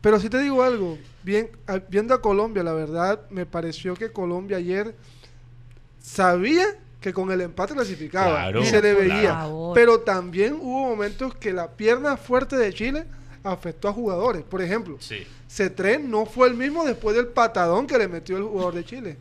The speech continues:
Speaker 2: Sí, es
Speaker 3: Por
Speaker 2: que
Speaker 3: favor,
Speaker 2: Chile sal-, salió
Speaker 3: ¿quién
Speaker 2: a
Speaker 3: podría
Speaker 2: matar.
Speaker 3: ser el mismo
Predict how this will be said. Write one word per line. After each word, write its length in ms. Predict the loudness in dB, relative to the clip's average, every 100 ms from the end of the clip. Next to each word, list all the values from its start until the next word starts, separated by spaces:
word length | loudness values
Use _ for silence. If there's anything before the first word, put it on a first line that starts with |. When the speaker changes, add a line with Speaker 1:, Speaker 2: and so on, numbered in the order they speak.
| -12 -10
Speaker 2:
Sí, 320 | -8 -2 0 0
es 120 | 0
Speaker 3:
Por 200 | 0 2
Speaker 2:
que 80 | 4
Speaker 3:
favor, 300 | 4 4 2 0
Speaker 2:
Chile 100 | 4
sal-, 280 | 4 4 0
salió 340 | 2 4 6
Speaker 3:
¿quién 100 | 6
Speaker 2:
a 40 |
Speaker 3:
podría 220 | 6 6 6
Speaker 2:
matar. 220 | 8 6
Speaker 3:
ser 100 | 4
el 60 |
mismo 400 | 2 -2 -2 -4